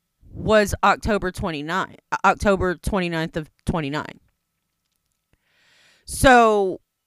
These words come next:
just within that span, just think of all of the things and all of the protections that have come out of that. And yet, this very, very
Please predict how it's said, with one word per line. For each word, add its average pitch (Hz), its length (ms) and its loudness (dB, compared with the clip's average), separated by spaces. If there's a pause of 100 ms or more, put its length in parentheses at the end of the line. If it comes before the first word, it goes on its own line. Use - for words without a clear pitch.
(1400)
just 285 340 -2
within 240 460 -4
that 156 260 -6
span, 240 460 -6
just - 260 -12
think 320 220 -6
of 262 200 -6
all 247 260 2
of 240 120 -4
the 214 140 -8
things 226 360 -8
and 190 200 -12
all 220 200 2
of 233 120 -4
the 208 100 -6
protections 190 640 -8
that 165 140 -10
have 165 120 -12
come 170 220 -12
out 147 160 -8
of 135 80 -12
that. - 260 -20 (1120)
And 214 280 0
yet, 208 440 -4
this 226 220 -4
very, 202 520 -4
very 185 500 -6